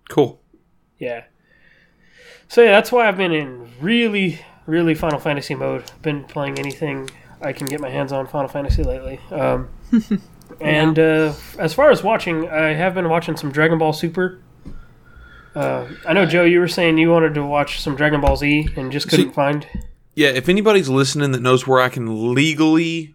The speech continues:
Speaker 1: legit
Speaker 2: <laughs>
Speaker 1: watch Dragon Ball Z, 'cause I'm not gonna stream an illicit version.
Speaker 2: Yeah.
Speaker 1: I, I'm okay
Speaker 3: I
Speaker 1: paying
Speaker 3: feel like it
Speaker 1: for
Speaker 3: would
Speaker 1: it.
Speaker 3: be on V R V, is it?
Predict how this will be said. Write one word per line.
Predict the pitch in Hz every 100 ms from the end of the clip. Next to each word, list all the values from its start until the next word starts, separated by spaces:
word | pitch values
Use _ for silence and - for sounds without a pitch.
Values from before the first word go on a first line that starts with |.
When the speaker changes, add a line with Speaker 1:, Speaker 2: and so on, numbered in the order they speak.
| -
Speaker 1:
legit | 135 147 113 120 120 170
Speaker 2:
<laughs> |
Speaker 1:
watch | 113 120 -
Dragon | - 123 123
Ball | 120 123
Z, | 113 107
'cause | 117
I'm | 110 110
not | 113 117 120
gonna | 123 123
stream | - - 120 117
an | 117 117 _
illicit | 117 113 117 131 107
version. | 104 107 101 101 101 - _ _ -
Speaker 2:
Yeah. | 127 120 - - - -
Speaker 1:
I, | 113 117
I'm | - 123 131
okay | 131 156 143
Speaker 3:
I | -
Speaker 1:
paying |
Speaker 3:
feel | - 392
like | 508 440
it |
Speaker 1:
for | 226
Speaker 3:
would | 320 269
Speaker 1:
it. |
Speaker 3:
be | - 320 330 330 330 -
on | 262 269 269 254 226 180 - _ _ _ _ _ -
V | 190 214
R | 240
V, | 220 226 277 -
is | 220
it? | 262